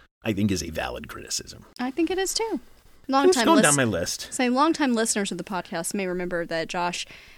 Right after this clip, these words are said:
Speaker 2: is of the opinion that Gary Oldman <laughs> is a secret racist.
Speaker 1: Yes, I, I've on several occasions maintained that behind his facade.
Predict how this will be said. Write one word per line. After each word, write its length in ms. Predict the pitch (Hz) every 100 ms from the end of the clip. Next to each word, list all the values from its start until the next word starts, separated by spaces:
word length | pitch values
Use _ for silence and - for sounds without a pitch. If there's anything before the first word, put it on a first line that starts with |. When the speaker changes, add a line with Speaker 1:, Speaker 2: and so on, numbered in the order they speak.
| - -
Speaker 2:
is 280 | 202 180
of 300 | - 156 180
the 300 | 185 175 175
opinion 520 | - - 370 247 165 190
that 180 | 175 185
Gary 200 | 190 185
Oldman 280 | 196 208
<laughs> 0 |
is 160 | 226 254
a 40 | -
secret 520 | - - - 226 -
racist. 640 | 294 269 - - - - -
Speaker 1:
Yes, 260 | 123 98 -
I, 200 | 117 156
I've 260 | 160 160 151 -
on 200 | 151 151
several 380 | - 254 262
occasions 540 | 240 240 170 170 165 143
maintained 840 | 143 151 139 151 147 135 123 120 - - - -
that 300 | 135 151 135
behind 440 | 143 135 147 160
his 180 | 147 131
facade. 680 | - - 127 113 107 98